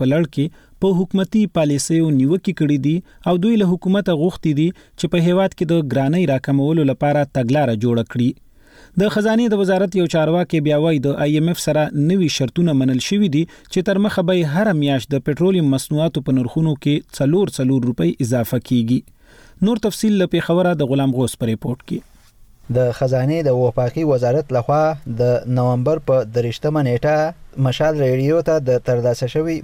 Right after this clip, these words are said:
Speaker 2: معلوماتو تر مخه آی ایم اف به پاکستان ته د یو ارب ډالرو نوی پور ورکوي او حکومت به په پاکستان کې د پټرولیم مصنوعاتو د یو لیټر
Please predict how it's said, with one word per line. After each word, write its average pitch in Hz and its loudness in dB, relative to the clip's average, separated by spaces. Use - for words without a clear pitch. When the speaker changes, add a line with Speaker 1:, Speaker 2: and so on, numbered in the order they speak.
Speaker 2:
معلوماتو 127 0
تر 120 0
مخه 160 0
آی 123 2
ایم 127 2
اف 156 -6
به 160 2
پاکستان 156 -6
ته 147 0
د 123 2
یو 160 4
ارب 135 -2
ډالرو 151 2
نوی 160 2
پور 156 2
ورکوي 127 0
او - 2
حکومت 131 -2
به 160 0
په 135 -2
پاکستان 139 -4
کې 170 -6
د 127 2
پټرولیم 160 0
مصنوعاتو 156 0
د 131 2
یو 170 2
لیټر 160 0